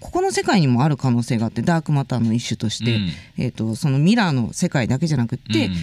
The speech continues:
Speaker 1: 我々がいる世界にもそのミラーマターはいくつ、いくつかっていうか、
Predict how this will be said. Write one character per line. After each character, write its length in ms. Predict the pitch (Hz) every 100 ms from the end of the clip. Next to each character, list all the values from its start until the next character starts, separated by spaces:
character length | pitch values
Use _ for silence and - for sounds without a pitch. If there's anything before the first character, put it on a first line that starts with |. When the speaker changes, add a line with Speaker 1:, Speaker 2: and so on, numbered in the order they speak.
| 80
Speaker 1:
我 160 | 214 220
々 260 | 220 214
が 140 | 196 202
い 60 |
る 100 | 196
世 120 | 196 214
界 160 | 185
に 80 | 165
も 120 | 254
そ 100 | 220
の 100 | 185
ミ 140 | 165 160
ラ 80 | 165
ー 40 |
マ 100 | 160
タ 100 | 123
ー 20 |
は 60 | 110
い 60 |
く 100 | 120
つ、 100 | - - -
い 60 |
く 100 | 147
つ 80 | 131
か 100 | -
っ 40 | -
て 100 | -
い 20 |
う 40 |
か、 160 | 98